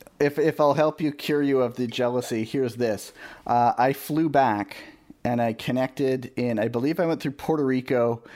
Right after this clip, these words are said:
and then up to J F K in New York. And I had to sleep in the airport. I booked a flight that was the next morning, uh, so connecting, and, uh, I did not have the want or the,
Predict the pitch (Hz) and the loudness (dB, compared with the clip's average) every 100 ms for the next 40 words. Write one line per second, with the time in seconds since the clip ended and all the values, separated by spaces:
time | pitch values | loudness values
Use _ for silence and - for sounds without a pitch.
0 | - - 123 123 123 - 117 113 123 139 | -10 -2 0 2 0 -2 -6 -2 0 2
1 | 120 - 151 127 117 113 110 117 117 90 | 0 -2 0 0 2 0 0 0 0 -2
2 | - - - - - - - _ _ - | -6 -18 -20 -20 -20 -20 -20 _ _ -2
3 | 117 113 113 110 120 113 104 - - 127 | 0 2 2 2 0 0 -4 -4 -4 -2
4 | 143 165 156 147 135 113 92 - 87 57 | -2 -2 0 0 0 0 -2 -6 -6 -8
5 | - - - - _ - 117 117 135 139 | -14 -20 -20 -20 _ -4 -2 0 -2 0
6 | 160 - 147 135 143 - _ 131 123 113 | -4 -2 0 2 0 -6 _ -4 0 0
7 | 117 110 - 113 110 - - 127 135 98 | 0 -2 -2 0 0 -2 -2 0 0 0
8 | 117 135 - 113 107 107 - - 117 - | -2 -4 -4 2 2 2 -4 -6 -4 -4
9 | 127 117 - 110 104 117 113 110 - - | -4 -4 -2 -4 -2 -2 0 -2 -6 -18
10 | - - 107 107 - 110 107 - _ _ | -18 -6 0 0 2 0 -2 -8 _ _
11 | _ - 127 123 123 117 - - - 120 | _ -4 0 2 2 0 -4 -12 -4 0
12 | 107 - 107 110 120 143 - 123 131 143 | 0 -2 -2 0 2 2 0 0 0 0